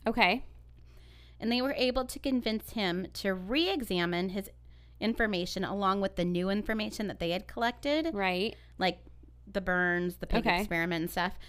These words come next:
Speaker 2: Um, in a new statement, Richard Keller said he now believes, quote, "with a reasonable degree of certainty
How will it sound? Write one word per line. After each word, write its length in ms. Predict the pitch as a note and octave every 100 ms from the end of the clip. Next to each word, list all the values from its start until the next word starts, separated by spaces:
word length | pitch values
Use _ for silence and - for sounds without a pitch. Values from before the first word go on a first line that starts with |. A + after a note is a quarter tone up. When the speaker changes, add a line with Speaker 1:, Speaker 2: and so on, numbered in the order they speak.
| - - -
Speaker 2:
Um, 340 | A3 G#3+ F#3 -
in 80 | A3+
a 60 |
new 180 | A3+ C4
statement, 540 | - - G#3 E3+ F#3+ -
Richard 420 | G3+ G#3 D#4 C#4+
Keller 380 | - G3 E3+ F#3+
said 260 | A3 F#3 F3+
he 160 | G3+
now 260 | G3 F3 F#3+
believes, 800 | A3 G3+ F3+ D#3+ E3+ - - - -
quote, 340 | - F3 E3
"with 280 | F#3 G3+ G3+
a 140 | F#3+ F3
reasonable 960 | F#3 B3 D#4+ E4+ D#4+ D#4 D#4+ E4 D#4+
degree 440 | - A#3+ G#3+ G#3+ G#3+
of 160 | A3
certainty 600 | - F#3+ - D3+ C#3+ E3